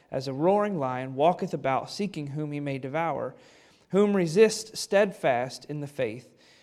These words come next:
knowing that the same afflictions are accomplished in your brethren that are in the world." Let's pray. You can, you can be seated, and we'll pray <coughs> and ask God to bless these few moments in his word.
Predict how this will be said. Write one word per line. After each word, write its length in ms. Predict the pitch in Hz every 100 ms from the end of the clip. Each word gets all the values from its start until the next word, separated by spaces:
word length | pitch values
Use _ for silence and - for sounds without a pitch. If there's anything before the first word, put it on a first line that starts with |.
| _ 139
knowing 400 | 156 175 180 160
that 140 | 151
the 60 | 139
same 540 | - 165 151 147 147 147
afflictions 760 | 143 - 180 180 - 110 120 -
are 220 | 135 123
accomplished 680 | 123 170 165 151 131 - -
in 160 | 143
your 120 | 135 127
brethren 560 | 143 143 131 120 120 - - _ _ _
that 160 | 131 123
are 80 |
in 240 | - 135 127
the 80 | 117
world." 480 | 127 120 110 117 _ _ _ _ _ -
Let's 200 | 131 127
pray. 400 | - 143 127 127
You 100 | 135
can, 160 | 156 135
you 120 | 160
can 80 | 147
be 60 | 127
seated, 320 | - 131 135
and 80 | 131
we'll 100 | 123
pray 500 | - 123 123 120 120 - - _
<coughs> 380 | _ _ _ 311
and 680 | 640 - 196 - - 143
ask 180 | 117 120
God 220 | 139 131
to 60 | 123
bless 260 | 127 120 -
these 220 | 110 -
few 160 | 143
moments 580 | 131 131 127 123 - - _ _ _ -
in 120 | 135
his 220 | 120 -
word. 300 | 139 117 120